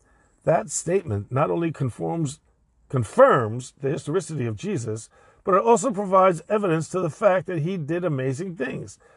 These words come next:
that most people thought were miracles. So for two thousand years, skeptics who know absolutely nothing about the subject of magic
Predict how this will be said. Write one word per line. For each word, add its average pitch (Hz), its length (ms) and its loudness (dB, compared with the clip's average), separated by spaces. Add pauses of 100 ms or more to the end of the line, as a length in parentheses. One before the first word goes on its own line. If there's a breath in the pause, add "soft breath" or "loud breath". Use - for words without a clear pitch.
(220 soft breath)
that 127 100 -8
most 156 340 -2 (100)
people 180 460 -2
thought 147 480 4
were 160 100 -4
miracles. - 800 -6 (440)
So 151 140 -10
for 131 120 -6
two 247 240 -2
thousand 233 420 4
years, 135 300 2
skeptics 180 480 0
who 131 160 -4
know 139 540 4
absolutely 160 580 -2
nothing 165 480 4
about 123 240 2
the 127 80 -6
subject 127 360 -4
of 117 100 -4
magic 170 420 -4